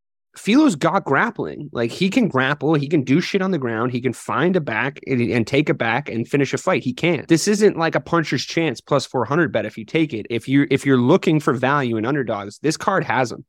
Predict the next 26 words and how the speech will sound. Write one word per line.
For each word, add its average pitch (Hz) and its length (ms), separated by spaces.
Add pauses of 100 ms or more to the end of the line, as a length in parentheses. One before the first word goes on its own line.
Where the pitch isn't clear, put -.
(100)
It, 110 180
it 117 140
has 143 220
'em 147 80
in 107 80
spades 113 340
across 107 300
the 113 80
entire 104 320
thing. 107 240
So 120 340 (640)
I'm 160 120
not 208 220
saying 202 320
I 143 120 (100)
think 165 240
Filo's 170 400
gonna 139 200
win, 170 280
but 160 100
there 131 160
is 165 140
that 160 160
tried 147 320
and 143 100
true 143 500